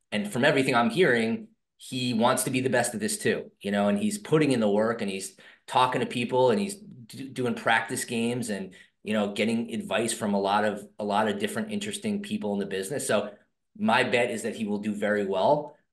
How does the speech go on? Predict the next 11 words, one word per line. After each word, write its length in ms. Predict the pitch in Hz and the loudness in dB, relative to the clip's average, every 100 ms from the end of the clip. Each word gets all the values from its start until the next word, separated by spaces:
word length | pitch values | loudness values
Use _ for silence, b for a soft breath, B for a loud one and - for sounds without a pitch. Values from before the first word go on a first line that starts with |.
| - | -4
Um, 600 | 101 101 101 98 98 - | 0 2 2 -2 -6 -12
but, 380 | 110 113 107 - | -2 0 0 -2
but 180 | 101 101 | -6 -4
I, 220 | - 131 135 | 2 4 4
I 180 | - | 4
look 180 | 180 202 | 6 6
at 80 | 165 | 4
it 120 | 127 | 4
more 160 | 127 135 | 4 4
from, 160 | 127 | 2
like, 320 | 110 107 98 | 0 0 0